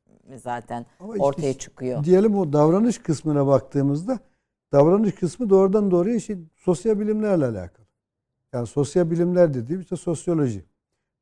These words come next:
Speaker 2: e, sosyal psikoloji. Ama bir adım gerisine gittiğinizde de tabii ki psikoloji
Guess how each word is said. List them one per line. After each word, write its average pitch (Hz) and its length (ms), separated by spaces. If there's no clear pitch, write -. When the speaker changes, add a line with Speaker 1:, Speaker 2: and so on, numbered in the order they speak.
Speaker 2:
e, 127 180
sosyal 151 440
psikoloji. 123 720
Ama 160 220
bir 180 140
adım 165 260
gerisine 156 420
gittiğinizde 135 680
de 226 80
tabii 165 280
ki 185 120
psikoloji 175 800